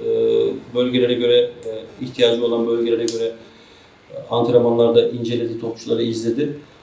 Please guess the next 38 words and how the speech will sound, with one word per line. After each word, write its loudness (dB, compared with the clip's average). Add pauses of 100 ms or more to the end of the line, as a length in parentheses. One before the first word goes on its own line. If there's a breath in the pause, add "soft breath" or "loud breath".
(160 soft breath)
Oradan 6
da 4
altı 2
topçu, -6 (200)
e, 2 (320)
as -2
takıma, -6 (360)
A 2
takıma -2
dahil 2
edildi. 0
Şu -2
an -4
takımda -4
hiçbir -12
sıkıntı -8
yok. -4 (380)
Kamp -6
konusunda 0
ve, 4
e, 0
mevcut 0
konusunda. -2 (560 loud breath)
E, 0
bugün 6
de 4
lisanslar 2
çıktığı -6
takdirde -4
işte, -8 (100)
e, -6 (1040)
yolumuza 0
dolu -2
düzgün -4
devam -2
ediyoruz -8 (180)
Allah'ın -16
izniyle. -16